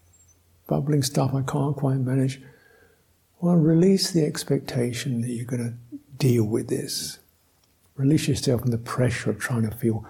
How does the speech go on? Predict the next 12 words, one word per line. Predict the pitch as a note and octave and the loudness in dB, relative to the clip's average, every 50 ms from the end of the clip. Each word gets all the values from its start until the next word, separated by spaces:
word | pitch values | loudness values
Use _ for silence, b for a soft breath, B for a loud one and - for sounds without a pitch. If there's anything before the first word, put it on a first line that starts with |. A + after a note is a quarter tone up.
| B B B B | B B B B
whole | B - - C3 B2 A#2+ A#2 A2 A2+ A2+ | B -4 0 2 2 2 2 2 2 0
and | A2 A2 G#2 F2+ | 0 -2 -4 -2
vital | A#2+ A2+ A2+ A#2 B2+ B2+ - | -2 0 0 0 -2 -4 -6
and | B2 A#2 A#2+ A2+ | -6 -6 -4 -4
bouncy | - A#2 A2+ A2 A#2+ D3+ - - - | -2 -2 0 0 -2 -4 -6 -6 -6
and | A#2+ G#2+ G#2 | -4 -6 -6
alive | G#2+ A#2 A2+ A2 A2 A2+ B2 B2+ C3 C3 - - _ _ b b b b b b b b b b b b b b | -6 -6 -6 -6 -6 -6 -6 -8 -8 -10 -12 -18 _ _ b b b b b b b b b b b b b b
and | C3+ A#2 A#2 | -4 -4 -2
totally | - B2 A#2 B2+ A#2+ A2+ G#2+ | -2 -2 0 0 -2 -2 -4
sorted. | - - - A2+ G#2 A2+ A#2 - - - - - - _ _ _ _ _ _ _ _ _ _ _ _ _ - | -4 -2 -2 -2 -2 -4 -4 -6 -6 -6 -8 -10 -18 _ _ _ _ _ _ _ _ _ _ _ _ _ -4
But | E3 F3 F3+ G3 G#3 | 0 0 0 0 0
just, | - A3 D#3 - - - - | 0 0 -2 -2 -2 -6 -10